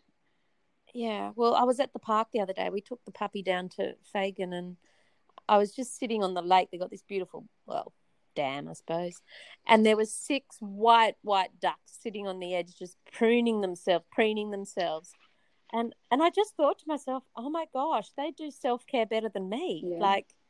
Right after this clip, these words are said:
Speaker 2: Yeah.
Speaker 1: they're plucking under their wings and fluffing in the water, and, you know, <laughs> and I was just
Speaker 2: They, they, they,
Speaker 1: gobsmacked.
Speaker 2: they do well in an onsen. <laughs>
Speaker 1: <laughs> They do.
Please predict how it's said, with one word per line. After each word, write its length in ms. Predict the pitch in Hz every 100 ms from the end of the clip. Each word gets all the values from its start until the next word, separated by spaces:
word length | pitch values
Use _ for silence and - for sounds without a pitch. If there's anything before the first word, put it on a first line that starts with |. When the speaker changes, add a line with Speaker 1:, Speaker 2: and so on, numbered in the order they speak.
| _ _ _
Speaker 2:
Yeah. 180 | 208 220
Speaker 1:
they're 160 | 226 214 _ _ -
plucking 380 | 339 349 381 330
under 240 | 349 370
their 200 | 370 370
wings 720 | 214 294 320 320 311 320 302
and 240 | 269 294 277
fluffing 420 | - 277 - 302
in 100 | 302
the 80 | 302
water, 640 | 220 254 269 277 277 277
and, 240 | 233 220 220
you 80 | 226
know, 140 | 214 247 247 _
<laughs> 200 | - -
and 100 | 311
I 40 |
was 180 | - - 440
just 280 | - _ -
Speaker 2:
They, 60 | 453 539 494 440
they, 60 | 320 -
they, 60 |
Speaker 1:
gobsmacked. 560 | 302 294 330 - 294 -
Speaker 2:
they 280 | 494 494 440
do 80 |
well 200 | 285 247
in 160 | 226 220
an 100 | 208
onsen. 640 | 220 - - 269 202 202 262 - - _ _ _ _ _ _
<laughs> 0 |
Speaker 1:
<laughs> 1160 | 311 - 285 - - 254 - 302 359 - 285 -
They 200 | 320 - _ - -
do. 140 | 269